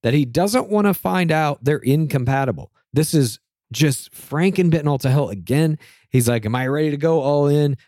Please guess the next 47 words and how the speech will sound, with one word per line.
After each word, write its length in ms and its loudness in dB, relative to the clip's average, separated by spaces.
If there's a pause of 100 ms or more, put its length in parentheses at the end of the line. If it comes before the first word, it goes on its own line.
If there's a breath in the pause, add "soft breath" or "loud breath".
(100)
I 160 0
don't 160 0
know. 160 2
It's 120 -4
a 60 -4
big 160 -2
decision. 500 -2 (300 soft breath)
I 140 0
don't 160 2
know 100 2
what 120 2
I'm 80 -2
gonna 140 -4
do 220 -6
yet." 340 -4
False 380 -2
wall. 400 0
And 160 2
again, 380 0 (140)
all 200 0
this 200 -2
is 100 -4
from 340 -4 (540 soft breath)
I 140 -2
T 260 0
Ms 160 -4
cobbled 320 -2
together 300 0
to 80 0
make 160 0
it 80 -8
sound 260 -2
like 140 -4
he's 120 -2
saying 300 -4
any 240 -4
of 100 -8
this. 280 -18 (500 soft breath)
Um, 380 -2 (100)
I, 120 0 (140)
I 60 -4
really 380 2
don't 200 -4
think 320 -6 (800)
any 320 0
of 160 -2
this 420 -8